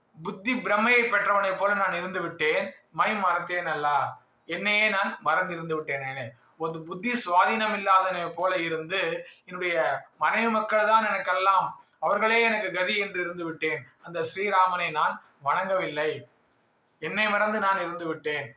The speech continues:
அவனை நான் நினைக்கவில்லை அப்படின்றார். இதுதான் இந்த சரணத்தோட அர்த்தம். பாட்டோட அடுத்த சரணத்துக்கு போவோம். "பொண்ணு கழிசி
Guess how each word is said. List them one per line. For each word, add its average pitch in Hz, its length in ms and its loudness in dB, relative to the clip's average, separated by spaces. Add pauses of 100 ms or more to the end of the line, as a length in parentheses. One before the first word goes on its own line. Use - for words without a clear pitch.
அவனை 185 280 0
நான் 180 180 0
நினைக்கவில்லை 160 920 -6
அப்படின்றார். 120 480 -14 (360)
இதுதான் 175 520 -2
இந்த 143 160 -10
சரணத்தோட 135 540 -6
அர்த்தம். 120 440 -6 (400)
பாட்டோட 165 260 0
அடுத்த 143 340 0
சரணத்துக்கு 135 480 -8
போவோம். 123 500 -2 (960)
"பொண்ணு 240 480 0
கழிசி 202 800 -4